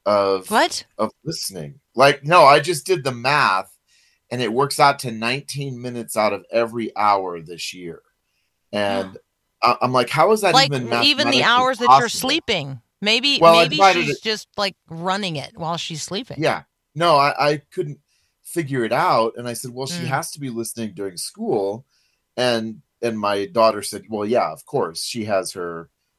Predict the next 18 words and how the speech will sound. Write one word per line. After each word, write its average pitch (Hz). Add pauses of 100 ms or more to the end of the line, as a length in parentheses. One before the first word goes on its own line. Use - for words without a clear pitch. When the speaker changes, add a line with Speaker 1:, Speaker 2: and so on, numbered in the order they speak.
(200)
Speaker 1:
you 92
know, 80
her 92
AirPods 90
in 82 (120)
twenty-four 87
seven." 98 (100)
But 127
just, - (400)
I 131
Speaker 2:
Mm. 190
Speaker 1:
think 185
that 151
it's, 123 (160)
it's 139
illustrative 113 (260)
of, 92 (600)
um, 90